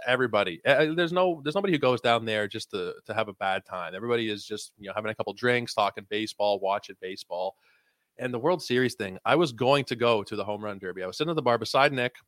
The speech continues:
and there was somebody else there too. I can't remember. And I was like, "Okay, I'm, I'm gonna get going."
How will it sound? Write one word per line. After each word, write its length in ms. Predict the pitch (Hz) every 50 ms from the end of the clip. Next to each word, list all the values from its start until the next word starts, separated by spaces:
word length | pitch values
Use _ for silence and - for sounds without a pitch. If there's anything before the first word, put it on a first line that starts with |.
| _ -
and 80 | 110 107
there 40 | 104
was 100 | - -
somebody 200 | 156 160 131 107
else 220 | 98 98 98 -
there 160 | - 95 90
too. 200 | - - 95 92
I 40 | 92
can't 180 | - - 117 104
remember. 300 | 98 98 95 92 90 _ _ _ _ _ _ _ _ _ _ -
And 200 | 135 135 135 135
I 80 | 135 139
was 100 | 127 139
like, 100 | 139 143
"Okay, 280 | 147 156 - 139 123
I'm, 100 | 123 123
I'm 140 | 120 120 127
gonna 120 | 131 127
get 160 | 120 120 113 -
going." 320 | 107 101 101 98 98